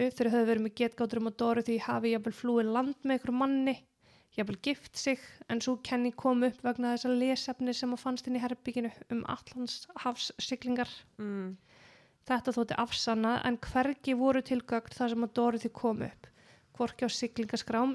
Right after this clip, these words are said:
Speaker 1: né hjónavígsluvottorðum.
Speaker 2: Ok.
Speaker 1: Þá höfðu þeir einnig haft samband við alla vini og vandamenn Dorothy,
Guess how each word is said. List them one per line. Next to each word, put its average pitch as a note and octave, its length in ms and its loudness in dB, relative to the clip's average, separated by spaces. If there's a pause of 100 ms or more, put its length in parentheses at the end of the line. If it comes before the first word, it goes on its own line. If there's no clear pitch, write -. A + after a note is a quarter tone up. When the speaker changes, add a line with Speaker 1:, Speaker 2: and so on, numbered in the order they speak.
Speaker 1:
né A#3 300 4
hjónavígsluvottorðum. A3 1080 -2 (680)
Speaker 2:
Ok. - 260 -10 (2500)
Speaker 1:
Þá C#4+ 100 6
höfðu C#4 300 8
þeir C4 120 8
einnig C4+ 260 2 (120)
haft - 240 -2
samband B3+ 400 0
við A#3 80 2
alla A#3+ 240 0
vini B3+ 320 4
og A#3+ 140 4
vandamenn A#3 420 2
Dorothy, G#3+ 720 0